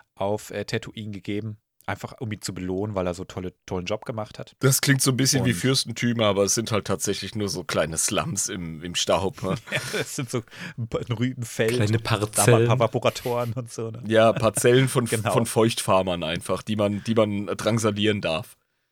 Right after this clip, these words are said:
Speaker 1: Ein paar Wellblechhütten, irgendein Laden, <laughs> sowas halt, ne?
Speaker 2: Ja, die Handyläden, weißt du?
Speaker 1: Ja, genau.
Speaker 3: Schrebergarten <laughs> Tatooine e V.
Speaker 2: Ja.
Speaker 1: Und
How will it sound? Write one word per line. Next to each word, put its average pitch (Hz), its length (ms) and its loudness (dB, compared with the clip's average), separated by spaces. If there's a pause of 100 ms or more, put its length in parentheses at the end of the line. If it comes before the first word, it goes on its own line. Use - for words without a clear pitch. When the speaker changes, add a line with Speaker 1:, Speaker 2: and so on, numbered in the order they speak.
(360)
Speaker 1:
Ein 110 80 -8
paar 104 260 0
Wellblechhütten, 113 1080 -2
irgendein 107 360 -10
Laden, 110 460 2 (320)
<laughs> - 320 -2
sowas 117 480 -4
halt, 107 240 -6
ne? 120 120 -8 (240)
Speaker 2:
Ja, 131 80 6
die 147 160 6
Handyläden, 117 640 4
weißt 101 260 2
du? 143 160 -4 (680)
Speaker 1:
Ja, 226 520 2
genau. 196 340 -8
Speaker 3:
Schrebergarten 113 720 4
<laughs> - 0 -
Tatooine 117 560 0
e 127 60 0
V. 113 360 0 (880)
Speaker 2:
Ja. 123 220 -6 (1120)
Speaker 1:
Und 110 380 -2